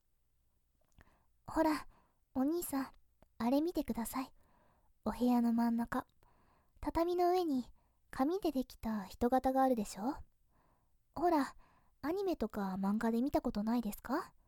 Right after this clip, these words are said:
陰陽師みたいな人が使うような。もちろん、これはそういうのとは違いますけどね。多分、お祓いに使う人型の余った分を、こっそり拝借されたんだと思います。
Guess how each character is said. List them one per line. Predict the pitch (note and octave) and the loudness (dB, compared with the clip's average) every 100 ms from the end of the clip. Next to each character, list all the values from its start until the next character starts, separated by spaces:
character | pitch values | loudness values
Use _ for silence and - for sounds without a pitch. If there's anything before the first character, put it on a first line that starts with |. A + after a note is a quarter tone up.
| _ _ _ _ _ | _ _ _ _ _
陰 | D4+ D#4+ | 2 4
陽 | C#4+ A#3 | 4 4
師 | A3 | 2
み | G#3 | 0
た | - | 0
い | G3 | -4
な | G3 | -4
人 | - G3+ | -8 -8
が | F#3 | -8
使 | - - A3 | -10 -6 -2
う | A3 | 0
よ | A3 | 0
う | G#3+ | -2
な。 | G3+ - _ _ _ _ _ _ _ _ - | -6 -12 _ _ _ _ _ _ _ _ -2
も | C4+ | -2
ち | - | 2
ろ | F#4+ D#4+ | 2 2
ん、 | B3 - _ _ | 0 -10 _ _
こ | - B3 | 0 4
れ | C4+ | 4
は | D#4 | 4
そ | - D#4+ | 0 0
う | |
い | F#4+ | 0
う | G#4 | 0
の | E4+ | -2
と | A#3+ | -2
は | G#3 | -4
違 | - A3 A#3 | -6 -4 -2
い | A#3+ | 0
ま | C4+ | -2
す | - | -4
け | A3 | -8
ど | F#3 | -4
ね。 | B3 G4 - - - - - - - - - | -4 -4 -6 -18 -20 -20 -20 -20 -20 -20 -12
多 | - C#4+ | -6 0
分、 | C4+ B3 A3+ A#3 - - | 2 2 -2 -6 -16 -10
お | A3 | -6
祓 | C4 C#4+ D4 | -2 -2 0
い | D4 | -2
に | D4 | -4
使 | - - - C#4 | -8 -10 -2 -2
う | C#4 | -2
人 | - C#4 | -2 0
型 | C#4 C4+ | 0 0
の | C#4 C4+ | 0 0
余 | C4+ D#4+ | -2 -4
っ | |
た | - C4 | -4 -2
分 | B3 B3 A3+ G#3 | 0 0 2 0
を、 | G#3+ - - - _ | -2 -8 -20 -20 _
こ | - - | -12 -8
っ | C4 | -8
そ | - - F#4 | -10 -2 -2
り | E4 | -2
拝 | - D4+ | -4 -6
借 | - - | -6 -10
さ | - | -6
れ | A#3 | -4
た | - C#4 | -4 -4
ん | |
だ | B3+ | -4
と | A3+ | -4
思 | G3+ G3 | -4 -2
い | G3+ | 0
ま | A3 | -2
す。 | - - | -4 -10